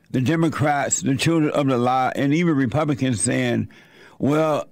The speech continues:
it, the job just now started," or something. "It's not finished yet."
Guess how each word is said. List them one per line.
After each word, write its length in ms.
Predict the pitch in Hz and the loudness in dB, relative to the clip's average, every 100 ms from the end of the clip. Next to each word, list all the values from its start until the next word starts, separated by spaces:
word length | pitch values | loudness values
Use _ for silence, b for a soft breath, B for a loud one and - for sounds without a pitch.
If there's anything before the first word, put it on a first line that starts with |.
| _ | _
it, 240 | 151 151 | -2 -2
the 180 | - 131 | 0 0
job 500 | 113 139 156 165 135 | 0 0 2 0 0
just 300 | 98 135 131 | 0 -2 0
now 240 | 139 147 139 | 0 0 0
started," 540 | - 147 147 127 110 | -2 0 0 2 0
or 80 | 107 | -2
something. 320 | - 135 90 | -2 -2 -2
"It's 180 | 113 110 | -2 0
not 240 | 156 123 | -2 -2
finished 440 | - 147 147 117 110 | -4 -2 0 0 -2
yet." 400 | 98 78 - | -2 -4 -10